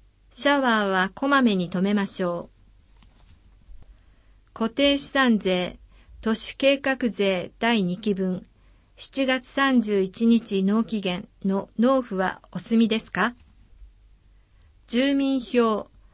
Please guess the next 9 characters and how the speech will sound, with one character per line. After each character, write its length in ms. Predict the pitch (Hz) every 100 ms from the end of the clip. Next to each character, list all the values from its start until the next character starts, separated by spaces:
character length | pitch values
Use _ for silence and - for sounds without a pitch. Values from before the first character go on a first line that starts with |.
| _ _ -
戸 140 | 233
籍 360 | 226 277 277 -
謄 220 | 285 262
本、 380 | - 185 175 - _ _ _
印 220 | - 269 277
鑑 260 | 277 277
証 260 | 277 277 262
明 260 | 214 185
は 200 | 180 175